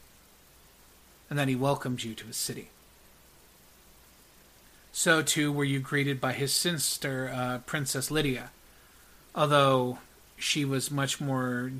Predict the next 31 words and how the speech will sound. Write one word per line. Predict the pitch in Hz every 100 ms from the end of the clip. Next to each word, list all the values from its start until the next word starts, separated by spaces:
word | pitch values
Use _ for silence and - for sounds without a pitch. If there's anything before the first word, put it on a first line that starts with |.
| -
demure | 135 135 135
and | 120 117
quiet, | - 131 123 113 - - - - - - - - - - - -
uh, | 175 127 117 123
cloaked | - 135 120
a | 135
little | 127 127 123
away. | 117 117 117 135 - - - -
She | - 165
didn't | 147 139
rise | 131 127 123
from | - 135
her | 123
seat. | - 143 123 123
She | - 131 123 117 - - - - -
kept | 160 135
herself | 143 - 135 -
curled | - 160 139 131 131
in, | 131 127 120 123 - - - - -
fair | - 156 139 123
skin | - 147 131
and | 123 113
black | 120 113 -
hair | - 123 120
against | 117 127 120 113 -
the |
cloak | 117 - 139 127 127
of | 127
feathers | - - 123 120 123
she | - 117
wore. | 123 120 127